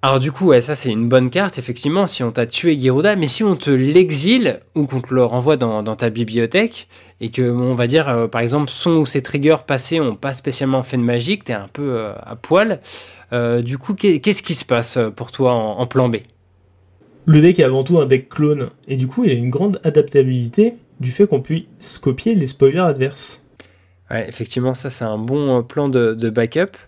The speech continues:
Speaker 1: Et puis, euh, du coup, j'imagine que tu vas parfois réanimer, euh, voilà, même si t'as perdu Giruda,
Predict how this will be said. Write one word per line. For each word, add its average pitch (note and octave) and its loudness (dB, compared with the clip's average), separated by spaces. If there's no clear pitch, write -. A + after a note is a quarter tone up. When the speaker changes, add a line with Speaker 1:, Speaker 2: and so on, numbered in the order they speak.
Speaker 1:
Et A#2+ -6
puis, B2 0
euh, A#2 2
du A#2+ -6
coup, F3 -2
j'imagine C3 2
que C3 -4
tu A#2 -2
vas A2 2
parfois B2+ -2
réanimer, A#2+ 2
euh, G#2+ 0
voilà, A2 -2
même G#2 -8
si - -2
t'as G#2+ -4
perdu A2+ -4
Giruda, A2+ -2